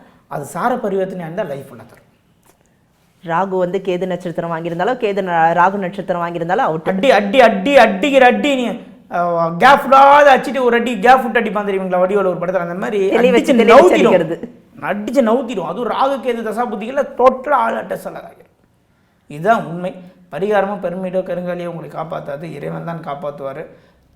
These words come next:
Speaker 1: நான் எப்பயும் சொல்றேன், எப்பவுமே எமனே இருந்தாலும், "ஏய் வாடா." அதை தான் விவேகானந்தர் சொல்றாரு. தில் இருக்கணும், தைரியம் இருக்கணும்.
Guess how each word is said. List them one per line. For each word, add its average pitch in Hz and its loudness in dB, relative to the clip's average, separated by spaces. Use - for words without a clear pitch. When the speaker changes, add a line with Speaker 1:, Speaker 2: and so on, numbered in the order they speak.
Speaker 1:
நான் 120 -18
எப்பயும் 190 -10
சொல்றேன், 165 -4
எப்பவுமே 175 -8
எமனே 226 0
இருந்தாலும், 214 -2
"ஏய் 196 -2
வாடா." 170 0
அதை 214 -4
தான் 311 0
விவேகானந்தர் 277 2
சொல்றாரு. 190 -6
தில் 208 -4
இருக்கணும், 202 -2
தைரியம் 185 -2
இருக்கணும். 156 -14